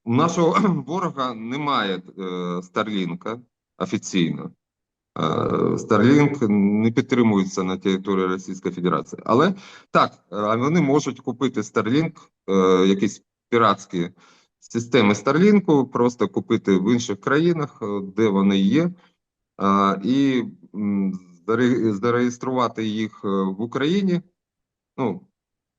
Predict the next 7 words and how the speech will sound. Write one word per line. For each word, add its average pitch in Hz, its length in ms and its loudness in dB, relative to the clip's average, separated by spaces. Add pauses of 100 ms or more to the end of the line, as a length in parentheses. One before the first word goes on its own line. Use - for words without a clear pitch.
(100)
по 113 140 0
підробних 107 760 -2
документах, 117 880 -4
е, 92 320 -4
зробити 101 460 -2
це 98 160 -6
все 98 360 0